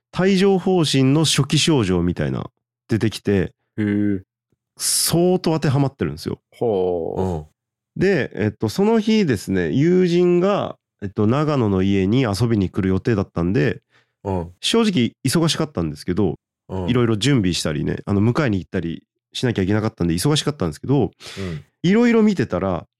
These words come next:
Speaker 1: 初期段階が最も大事だって
Speaker 2: うん。
Speaker 1: 書いてて、えっと、
Speaker 3: うん。
Speaker 1: もう速攻で病院に行って、え、薬を飲み続けなければいけないって書いてたんですよ。
Speaker 2: へー。
Speaker 3: うん。
Speaker 1: で、それがちょっとでも遅れると、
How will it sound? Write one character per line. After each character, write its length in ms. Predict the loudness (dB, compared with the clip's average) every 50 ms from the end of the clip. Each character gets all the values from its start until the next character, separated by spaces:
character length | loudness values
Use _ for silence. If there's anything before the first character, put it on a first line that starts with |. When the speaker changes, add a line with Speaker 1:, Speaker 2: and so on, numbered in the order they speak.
| _ _ _ _ _ _ _ _ _ -6
Speaker 1:
初 280 | -2 0 0 0 0
期 160 | 2 2 2 4
段 220 | 4 4 2 2
階 220 | 2 0 0 0
が 120 | 0 0 0
最 460 | 2 2 2 0 -2 -2 0 0 2
も 60 | 2
大 160 | 4 2 2
事 80 | 2 0
だ 80 | 0 -2
っ 60 | -6 _ -10
て 180 | -8 -8 -8 -12 _ _ _ _ -6
Speaker 2:
う 60 | -4
ん。 180 | -4 -4 -6 -10 _ _ _ -6
Speaker 1:
書 80 | -4 -4
い 60 | -2
て 100 | -4 -4
て、 340 | -4 -2 -2 -2 -2 -4 -8 _ _ _ _ _ _ -6
え 80 | -4 -4
っ 40 | -4 -2 -2
と、 140 | 0 0 2
Speaker 3:
う 20 |
ん。 20 |
Speaker 1:
も 200 | 2 0 0 -2
う 80 | -4 _ -14 -12 -8
速 360 | -4 -2 0 0 0 -2 -4 _ _ _
攻 300 | -2 0 2 2 2 2
で 120 | 2 2 2
病 240 | 2 4 4 4
院 80 | 4 4
に 220 | 4 4 2 2 0
行 100 | -2 -4
っ 40 | -4 _ _ _
て、 300 | 0 0 0 0 -2 -4 _ _ _ _ _ _ _ _ _ _ -6
え、 100 | -6 -4
薬 340 | -4 -4 -2 0 2 2 4 4
を 80 | 4
飲 120 | 4 4 4
み 100 | 4 2
続 240 | -2 -4 -4 -2
け 120 | 0 2 2
な 160 | 2 2 2
け 140 | 0 0 0
れ 80 | 2
ば 80 | 0 0
い 80 | 0 0
け 100 | 0 0
な 60 | 0
い 40 | 0
っ 40 |
て 80 | -2 -2
書 60 | -4 -4
い 40 |
て 120 | -4 -6 -10
た 80 | -12
ん 40 | -12
で 40 | -12
す 100 | -12 -14
よ。 60 | -14 -16 _ _ _ _ _
Speaker 2:
へ 120 | -8 -4 -2
ー。 160 | 0 2 4
Speaker 3:
う 40 | 4 4 4 2 0 -2
ん。 80 | -6 -14 _ _ -2
Speaker 1:
で、 80 | 0
そ 140 | 0 2 2
れ 100 | 2 2
が 100 | 2 0
ち 140 | 0 0 -2
ょ 40 | -2
っ 80 | 0
と 120 | -2 -2 0
で 80 | 2
も 180 | 2 2 2 0
遅 100 | 0 0
れ 100 | 0 0
る 80 | -2 -4
と、 440 | -2 -2 0 0 0 0 -2 -6